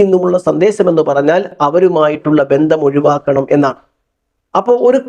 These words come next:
കരാർ ലംഘനത്തെക്കുറിച്ച് പരാമർശിക്കുകയും മുശ്രിക്കീങ്ങളുമായിട്ടുള്ള ബന്ധം ഒഴിവാക്കണം, അവരിൽ നിന്ന് മാറി നിൽക്കണമെന്ന് പറയുകയും ചെയ്യുന്ന കണിശമായ പരാമർശത്തോടു കൂടി തുടങ്ങുന്ന ഒരു അധ്യായമായതുകൊണ്ട് തന്നെ അവിടെ ബിസ്മി ആവശ്യമില്ല എന്നാണ് ഒരു വിഭാഗം ആളുകൾ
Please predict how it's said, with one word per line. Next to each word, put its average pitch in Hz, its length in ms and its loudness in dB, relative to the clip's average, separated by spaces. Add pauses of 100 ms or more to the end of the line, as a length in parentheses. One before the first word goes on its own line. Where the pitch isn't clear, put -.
(100)
കരാർ 208 400 0
ലംഘനത്തെക്കുറിച്ച് 208 760 0
പരാമർശിക്കുകയും 180 880 -2
മുശ്രിക്കീങ്ങളുമായിട്ടുള്ള 185 1160 2
ബന്ധം 170 420 0
ഒഴിവാക്കണം, 190 800 0
അവരിൽ 185 340 2
നിന്ന് 185 260 2 (320)
മാറി 180 240 2
നിൽക്കണമെന്ന് 190 560 0
പറയുകയും 165 580 0
ചെയ്യുന്ന 165 420 2
കണിശമായ 175 720 0
പരാമർശത്തോടു 165 800 -2
കൂടി 151 260 0
തുടങ്ങുന്ന 165 380 0
ഒരു 151 100 2
അധ്യായമായതുകൊണ്ട് 147 920 -2
തന്നെ 151 280 -2 (380)
അവിടെ 165 140 -2
ബിസ്മി 196 480 -2
ആവശ്യമില്ല 160 1000 -2
എന്നാണ് 151 420 0
ഒരു 156 120 2
വിഭാഗം 139 460 0
ആളുകൾ 139 300 0